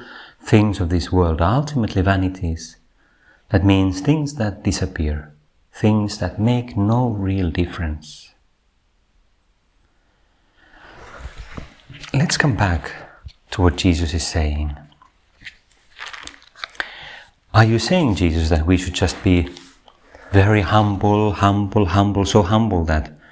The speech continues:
we never really get to do anything because we are so humble and we always say, "No, I'm not worth anything"?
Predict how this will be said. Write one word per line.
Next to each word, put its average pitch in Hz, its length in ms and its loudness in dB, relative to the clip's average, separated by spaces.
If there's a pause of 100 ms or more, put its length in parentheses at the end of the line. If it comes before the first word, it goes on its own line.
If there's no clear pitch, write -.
(800)
we 92 260 4
never 92 280 4
really 85 300 0
get 85 260 -2
to - 120 -4
do 82 120 0
anything 87 520 0
because 82 380 -6
we 82 140 -4
are 78 140 -4
so 85 220 -4
humble 92 840 0
and 73 180 -4 (580)
we 92 140 4
always 82 440 2
say, 76 420 -6 (240)
"No, 80 160 -2
I'm 80 180 4
not 85 140 2
worth 87 280 2
anything"? 95 1080 0